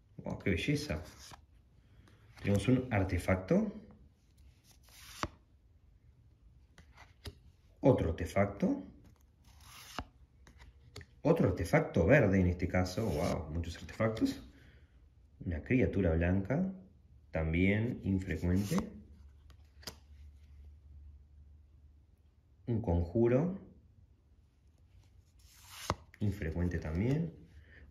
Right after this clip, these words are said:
Un encantamiento legendario infrecuente. Opa, qué bonito. Muy bien, infrecuente también.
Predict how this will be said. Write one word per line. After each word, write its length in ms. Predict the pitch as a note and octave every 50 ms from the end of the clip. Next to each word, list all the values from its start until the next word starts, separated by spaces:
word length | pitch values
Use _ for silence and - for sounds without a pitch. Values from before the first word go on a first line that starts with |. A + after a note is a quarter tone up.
| _ -
Un 180 | C3 C3 C3+ -
encantamiento 800 | G2+ F#2+ F#2+ F#2+ F#2+ C3+ D3 C#3 - F2 F2 G#2+ A2+ G#2+ - E2+
legendario 640 | F2+ A2+ - - E2+ E2+ F#2 G2+ G#2+ G#2 G#2 G2 F2+
infrecuente. 920 | A2 A#2 A#2 A#2 - D#2 - - G2+ A2+ A#2+ A#2 - - C3+ C3+ C#3 - - - - - - - - - - - - - - - - - - - - - - - - - - - - - - - - - -
Opa, 420 | - G#2 G#2 - F#2+ - - D2+ -
qué 80 | -
bonito. 500 | G2+ F#2 G2 B2+ C#3+ C#3 - E2 E2 E2+ E2+ - - - - - - _ - - _ _ _ - - - _ _ - _ _ - - _ _ _ - _ _ _ - - - - - - - - _ _ - _ _ _ _ _ _ - _ - - _ _ _ - - -
Muy 180 | F2+ E2+ D#2+ E2
bien, 400 | F#2 G#2+ A#2+ B2+ C#3 - - -
infrecuente 520 | - A2 G#2 F#2+ F2+ F2 F2 F#2+ F#2+ F2+ F#2
también. 580 | - - F2+ G2+ A#2+ C3+ D3+ E3 E3+ E3+ -